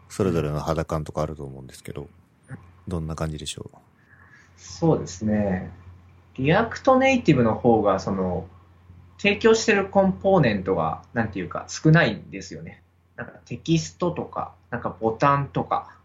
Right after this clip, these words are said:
Speaker 2: あとまあビューとか、なんかまあ、最低限必要なものだけあって、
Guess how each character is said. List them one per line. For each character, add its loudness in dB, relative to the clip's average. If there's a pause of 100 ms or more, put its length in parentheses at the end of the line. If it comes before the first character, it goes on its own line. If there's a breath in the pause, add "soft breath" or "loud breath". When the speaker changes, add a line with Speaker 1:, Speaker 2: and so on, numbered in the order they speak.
(1080)
Speaker 2:
あ -8
と -2
ま -4
あ -8
ビ -2
ュ 0
ー -12
と -6
か、 -12
な -4
ん -12
か -10
ま 2
あ、 -20 (220 loud breath)
最 0
低 4
限 0 (880)
必 -2
要 6
な 4
も 2
の 0
だ 0
け -2
あ 0
っ -6
て、 -4